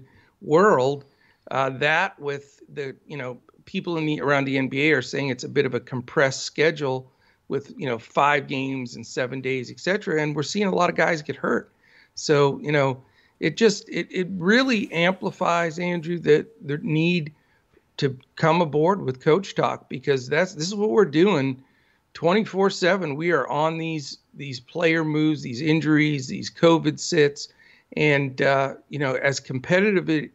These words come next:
as it is in D F S, you can't make a mistake on any of those guys. So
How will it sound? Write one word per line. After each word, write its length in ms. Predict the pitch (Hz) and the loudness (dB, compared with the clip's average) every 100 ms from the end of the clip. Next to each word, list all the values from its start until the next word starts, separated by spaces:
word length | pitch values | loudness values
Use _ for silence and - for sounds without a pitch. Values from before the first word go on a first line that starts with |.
| - | -6
as 200 | 135 127 | -4 -2
it 120 | 127 | 2
is 320 | 160 180 131 | 4 2 0
in 100 | 131 | -6
D 240 | 131 135 131 | -4 -2 -2
F 160 | 123 | 0
S, 360 | 147 135 131 - _ _ _ | 0 0 -2 -8 _ _ _
you 120 | 156 | -8
can't 400 | 131 175 156 139 | -2 2 2 0
make 240 | 156 156 - | -2 -4 -4
a 40 | |
mistake 500 | 139 - - 143 135 | -8 -4 0 0 -2
on 100 | 131 | -8
any 200 | 120 123 | -6 -6
of 60 | 117 | -6
those 200 | 113 110 | -6 -4
guys. 420 | - 120 117 107 | -2 0 -2 -4
So 300 | - 123 110 | 0 0 0